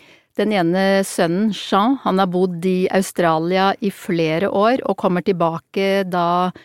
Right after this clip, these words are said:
faren blir veldig syk. Plutselig skal disse tre søsknene som er igjen, overta vinproduksjon, ta viktige avgjørelser om stil, så du kan tenke deg det blir litt klabb og babb.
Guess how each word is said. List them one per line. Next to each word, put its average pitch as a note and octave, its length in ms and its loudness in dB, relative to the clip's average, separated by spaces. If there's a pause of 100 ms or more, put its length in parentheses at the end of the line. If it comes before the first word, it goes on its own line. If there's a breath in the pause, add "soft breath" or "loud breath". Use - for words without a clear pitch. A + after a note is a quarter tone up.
(160 loud breath)
faren F3 380 0
blir E3+ 180 0
veldig F3 300 -2
syk. - 420 -2 (560 soft breath)
Plutselig A#3 400 0
skal G3+ 240 -2
disse G#3 240 -2
tre F3+ 220 0
søsknene F3+ 640 -2
som G3 220 -2
er E3+ 120 0
igjen, F#3 500 0 (120)
overta E3+ 840 0
vinproduksjon, A3 1000 0
ta G3+ 200 -2
viktige G#3 360 -4
avgjørelser G3 680 -2
om F3+ 180 -2
stil, G#3 420 -4
så - 160 -6
du F3+ 80 0
kan G3+ 180 -6
tenke E3 400 -4
deg F3 280 -2
det E3 220 -2
blir D#3+ 180 -2
litt E3 200 -4
klabb E3+ 320 -2
og E3+ 80 2
babb. F3 260 2